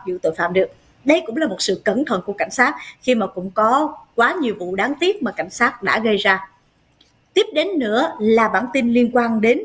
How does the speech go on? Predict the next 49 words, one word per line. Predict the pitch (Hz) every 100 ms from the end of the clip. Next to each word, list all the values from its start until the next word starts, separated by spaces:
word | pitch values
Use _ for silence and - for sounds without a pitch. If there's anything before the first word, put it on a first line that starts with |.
| 320
một | 233 220
số | - 311 453 466
tiểu | 240
bang | 254 247 240 - -
đang | 254 269 202
gửi | 202 196
những | 277 233 233 247 -
chi | 311 311 311
phiếu | 311 392 - -
để | 190 190 262 214
giảm | 185 269
lạm | 220 165 -
phát. | 233 277 - _ -
Nhưng | 285 330 285 -
một | 240 214
số | 302
nhà | 339 -
kinh | 240 233
tế | 240
nói | 269 302
rằng | 320 214 208
điều | 214
đó | 202 208 254
vẫn | 214 233
có | 370
thể | 381 208 208
tiếp | 381 -
tục | 440 -
thúc | 339 330
đẩy | 180 202
giá | 208 233 -
cả | - - 254 226
gia | 202
tăng. | 190 196 185 - _ - - -
Ở | 240
một | 254 254
số | - 359
tiểu | - 247
bang | 262 254
đang | 262 220
gửi | 208 269
tiền | 285 254 208
cho | - 240
những | 254
người | 233 185
đóng | 202 254
thuế | 269 262 403 - _
để | 214
giúp | 233